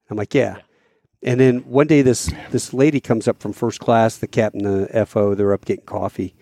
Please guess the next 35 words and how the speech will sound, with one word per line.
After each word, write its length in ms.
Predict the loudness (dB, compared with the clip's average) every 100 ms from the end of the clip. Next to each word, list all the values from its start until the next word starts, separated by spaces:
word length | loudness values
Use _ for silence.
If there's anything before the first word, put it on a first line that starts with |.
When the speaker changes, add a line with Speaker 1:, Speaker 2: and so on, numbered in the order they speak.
| _ _ _ -16
Speaker 1:
and 120 | -12
she 140 | -8
goes, 380 | -2 0 0 -6 _ _ -20 _ _
"Excuse 340 | -10 -2 0 0
me, 120 | 0
can 160 | 0 2
I 40 |
use 360 | 2 0 -4 -8
the 180 | -6 0
lavatory?" 600 | 2 0 -2 -6 -8 -14 _ _ _ _ _ _ _ _
And 160 | -2 4
I 40 | 4
looked 260 | 4 4
over, 440 | 4 4 2 -2 -2
and 220 | -2 0 0
the, 260 | 0 -2 _ _ _ _ _ -4
the 360 | -2 0 -4 -8 -4
cockpit 480 | -4 -2 -2 -4 -4
door 420 | -6 -4 -6 -10 _ _ _ _ _ _
had 500 | -6 0 0 0 -6 _
rubber 320 | -6 0 0 2
band 380 | 2 2 0
that 100 | -4
would 80 | -8
go 220 | -4 -2
around 340 | 0 0 0 0
it, 140 | -2
and 80 | -2
the 40 | -2
lav 300 | 2 0 0
door 200 | -4 -4
was 160 | -4
right 200 | -2 -2
there. 280 | 0 -2 -2
Speaker 2:
Yeah. 260 | -6 -10